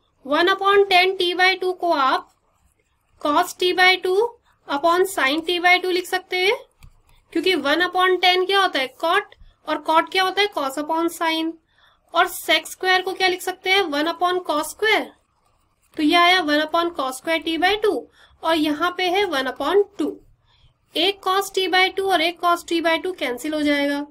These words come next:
नीचे क्या बचेगा? टू sin t by टू cos t by टू। और आप जानते हैं sin टू theta का फॉर्मूला क्या होता है? टू sin theta cos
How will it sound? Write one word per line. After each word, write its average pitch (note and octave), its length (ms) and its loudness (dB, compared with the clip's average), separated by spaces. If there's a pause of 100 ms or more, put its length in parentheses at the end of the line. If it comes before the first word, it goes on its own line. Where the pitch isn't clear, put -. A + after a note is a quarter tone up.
(260)
नीचे D4 320 2
क्या F#4+ 180 2
बचेगा? F4+ 400 0 (380)
टू F#4 200 4
sin D#4+ 420 -2
t F#4 180 -2
by F4+ 240 0
टू G#4 100 4 (120)
cos C#4 260 -4
t D4+ 140 -4
by C#4 240 -2
टू। D4 100 0 (480)
और D#4 100 -2
आप E4+ 200 2
जानते D4 400 0
हैं F#4+ 160 2
sin E4+ 440 -2
टू E4 160 -2
theta E4 380 -2
का F4+ 80 0
फॉर्मूला D4 440 -2
क्या E4+ 160 -2
होता E4 220 -2
है? F#4 120 2 (640)
टू F4 160 0
sin E4+ 400 2
theta F4 300 0 (500)
cos - 260 -4